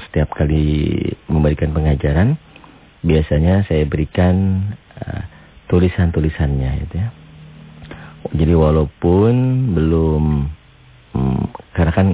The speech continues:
itu tadi, tidak semua Ibu dan Bapak, eh,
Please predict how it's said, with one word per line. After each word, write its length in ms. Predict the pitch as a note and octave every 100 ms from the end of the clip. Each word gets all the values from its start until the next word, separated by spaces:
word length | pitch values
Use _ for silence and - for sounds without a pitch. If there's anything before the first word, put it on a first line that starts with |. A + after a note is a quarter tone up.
| - D#2
itu 100 | E2
tadi, 300 | D#2+ C#2+ C2 - - - - -
tidak 240 | E2+ D2+ -
semua 300 | E2 E2 E2+
Ibu 140 | D#2 D#2
dan 240 | D#2 D2
Bapak, 680 | D2 - F2 F2+ G2 G#2+ A#2 - - - - -
eh, 540 | E2+ D#2 D#2 D2 D2